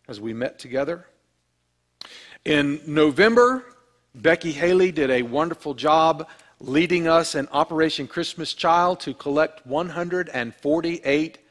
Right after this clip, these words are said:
boxes for Operation Christmas Child. I think that is the most that we've ever collected in the last decade that we've been doing it. In December, we had the Christmas songs and scenes, an original Christmas production by the choir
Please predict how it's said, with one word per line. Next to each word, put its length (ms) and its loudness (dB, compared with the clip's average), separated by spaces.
boxes 720 -4
for 260 -12
Operation 520 -10
Christmas 380 -16
Child. 280 -8
I 60 -8
think 260 -8
that 160 0
is 120 -6
the 120 -6
most 340 -4
that 140 -10
we've 160 -8
ever 340 -4
collected 600 -2
in 160 -6
the 100 -4
last 500 -4
decade 500 -2
that 120 -4
we've 180 -10
been 160 -8
doing 280 -6
it. 180 -12
In 280 4
December, 640 4
we 140 -2
had 260 0
the 80 -4
Christmas 800 -4
songs 720 0
and 260 -4
scenes, 520 -4
an 100 0
original 640 0
Christmas 480 -4
production 640 -4
by 220 2
the 80 -6
choir 640 2